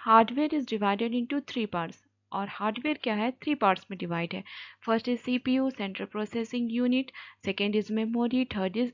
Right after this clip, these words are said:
input output devices। फिर क्या है, software is divided into two parts, application software and system software, ठीक है। तो सबसे पहले जो कंप्यूटर फंक्शनल एंटिटीज है वो दो टाइप में है, हार्डवेयर and सॉफ्टवेयर में।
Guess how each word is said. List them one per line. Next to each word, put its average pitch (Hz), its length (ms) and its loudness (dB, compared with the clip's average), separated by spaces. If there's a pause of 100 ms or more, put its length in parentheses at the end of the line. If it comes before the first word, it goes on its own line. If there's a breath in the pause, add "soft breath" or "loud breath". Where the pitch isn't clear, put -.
(140)
input 226 220 -4
output 190 400 -6
devices। 190 520 -2 (720 loud breath)
फिर 269 220 0
क्या 233 120 2
है, 220 160 2
software 269 540 -2
is 302 120 2
divided 208 460 2
into 202 300 -4
two 185 280 -6
parts, 165 180 -6
application 220 720 -4
software 254 540 -4
and 262 160 0
system 220 380 0
software, 185 640 -6
ठीक - 180 -12
है। 320 100 -4 (480 loud breath)
तो 220 100 0
सबसे 233 280 -4
पहले 269 200 4
जो 262 140 -2
कंप्यूटर 233 500 2
फंक्शनल 254 400 -2
एंटिटीज 226 540 0
है 294 80 -2
वो 302 200 0 (220)
दो 214 160 4
टाइप 180 240 2 (100)
में 180 80 -2
है, 175 60 -4
हार्डवेयर 180 440 -2
and 240 120 2
सॉफ्टवेयर 233 440 0
में। 233 180 2